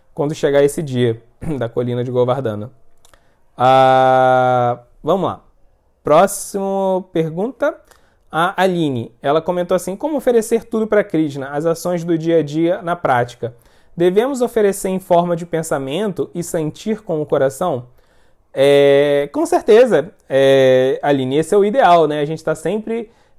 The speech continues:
pensando em Krishna e sempre, assim, é, com sentimentos puros, né? Conectados a Krishna.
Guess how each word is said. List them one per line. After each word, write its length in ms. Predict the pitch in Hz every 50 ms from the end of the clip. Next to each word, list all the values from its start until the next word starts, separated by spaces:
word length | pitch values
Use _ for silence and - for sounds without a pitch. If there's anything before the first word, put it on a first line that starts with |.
| _
pensando 480 | - 185 185 185 - - 175 170 180 180
em 60 | 175
Krishna 500 | 170 - 165 156 185 208 180 165 170 151
e 40 | 147
sempre, 440 | - - 156 160 175 170 - 185 180
assim, 760 | 175 175 - 175 180 185 180 180 175 165 156 147 143 147 - _ -
é, 920 | 135 127 127 127 127 123 120 120 120 120 117 117 113 113 113 113 - - _ -
com 100 | 180 185
sentimentos 600 | 185 202 202 202 - 196 190 196 190 - _ -
puros, 500 | _ - 233 247 254 240 190 143 143 147
né? 140 | 165 175 175
Conectados 600 | 175 185 170 170 165 - - 165 156 160 165 175
a 60 | 190
Krishna. 460 | 180 - 170 156 151 - 143 127 127